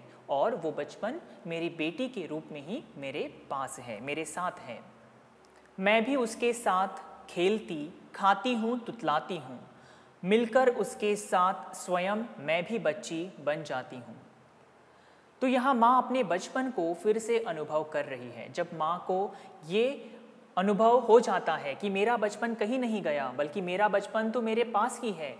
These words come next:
और मेरी बेटी के रूप में वो मेरे साथ है, तो माँ निश्चिंत हो जाती है कि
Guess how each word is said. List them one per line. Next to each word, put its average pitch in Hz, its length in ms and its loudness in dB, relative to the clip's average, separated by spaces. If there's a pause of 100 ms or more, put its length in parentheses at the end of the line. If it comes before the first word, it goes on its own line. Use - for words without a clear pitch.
(220)
और 165 120 4
मेरी 185 260 -2
बेटी 175 320 -2
के 247 160 -2
रूप 180 240 -6
में 160 160 -6
वो 160 140 -4
मेरे 151 260 -6
साथ - 360 -6
है, 131 260 -10 (420)
तो 180 120 4
माँ 165 840 -2
निश्चिंत 226 420 -2
हो 185 140 -2
जाती 160 340 -2
है 147 200 -8 (440)
कि 220 260 -4